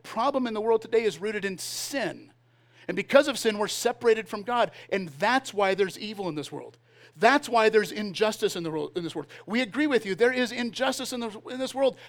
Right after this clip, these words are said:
but it's rooted in sin, our sin. And so the answer is, is that we need to be reconciled to God. We need to actually be transformed and changed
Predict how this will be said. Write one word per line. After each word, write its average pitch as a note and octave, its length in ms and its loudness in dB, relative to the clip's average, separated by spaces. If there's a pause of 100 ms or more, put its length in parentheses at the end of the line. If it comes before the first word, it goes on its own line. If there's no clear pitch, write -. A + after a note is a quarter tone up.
but G#3+ 100 4
it's G3+ 160 -2
rooted A3+ 320 -2
in F#3+ 220 -4
sin, - 640 -8 (680)
our C#4 260 4
sin. - 400 -8 (1800)
And - 240 -6
so A3 100 6
the F3+ 200 0
answer B3+ 280 0
is, F3+ 120 -2
is F3 140 -4
that F#3+ 100 0
we F3 80 -6
need E3+ 100 -4
to E3 60 -10
be D#3 100 -6
reconciled E3+ 680 -4
to - 80 -10
God. D3 200 -6
We F#3 80 -8
need G3+ 140 -6
to G3+ 100 0
actually G#3+ 220 -4
be F3 160 -10
transformed A#3+ 1500 -4 (160)
and G3 240 -4
changed G3 640 -4